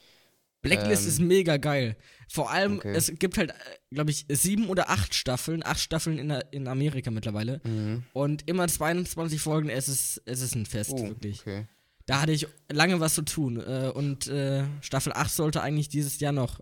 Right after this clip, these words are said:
Speaker 1: äh, kommen in Deutschland. Weil ich bin ein Deutscher, weißt du, ich guck auch Serien
Speaker 2: Ja.
Speaker 1: auf Deutsch. Bin
Speaker 2: Hast
Speaker 1: also
Speaker 2: du, hast
Speaker 1: scheiße in
Speaker 2: du,
Speaker 1: Englisch.
Speaker 2: hast du echt?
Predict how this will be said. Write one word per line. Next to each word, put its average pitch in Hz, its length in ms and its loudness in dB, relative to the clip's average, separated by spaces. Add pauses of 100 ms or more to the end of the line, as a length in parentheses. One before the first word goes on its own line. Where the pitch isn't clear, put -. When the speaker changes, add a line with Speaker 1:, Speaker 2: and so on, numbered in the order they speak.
Speaker 1:
äh, 120 180 -2
kommen 135 240 -2
in 113 100 0
Deutschland. 107 540 -4 (280)
Weil 143 220 2
ich 170 180 2
bin 160 380 2 (180)
ein 143 180 6
Deutscher, 160 420 10
weißt 160 240 4
du, - 40 2
ich 156 200 0
guck 208 160 -2
auch 147 100 4
Serien 127 320 -4
Speaker 2:
Ja. 101 140 -2
Speaker 1:
auf 104 100 -4
Deutsch. - 460 -8
Bin - 100 -16 (300)
Speaker 2:
Hast - 140 0
Speaker 1:
also 156 180 4
Speaker 2:
du, 156 80 4
hast 143 100 4
Speaker 1:
scheiße 147 300 4
in 120 80 0
Speaker 2:
du, - 60 -2
Speaker 1:
Englisch. 135 420 -4 (720)
Speaker 2:
hast - 260 -4
du - 160 -8
echt? - 380 -2